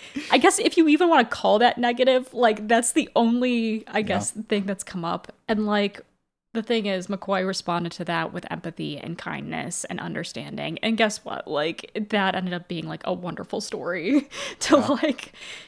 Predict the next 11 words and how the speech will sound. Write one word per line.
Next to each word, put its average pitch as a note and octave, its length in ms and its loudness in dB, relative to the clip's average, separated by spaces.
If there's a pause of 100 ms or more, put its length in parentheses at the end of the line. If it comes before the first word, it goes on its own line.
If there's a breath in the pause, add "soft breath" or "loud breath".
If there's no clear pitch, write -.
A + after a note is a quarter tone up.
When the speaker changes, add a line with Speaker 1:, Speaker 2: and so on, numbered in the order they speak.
Speaker 1:
you A3 100 0
know, F#3+ 220 0
end F#3 200 -2
on. G3+ 380 -4 (100)
And C4 280 2
that's E4+ 160 0
kind G#4+ 200 -6
of G#4 80 -4
just D4 200 -6
how B3+ 140 4
we A#3 420 -2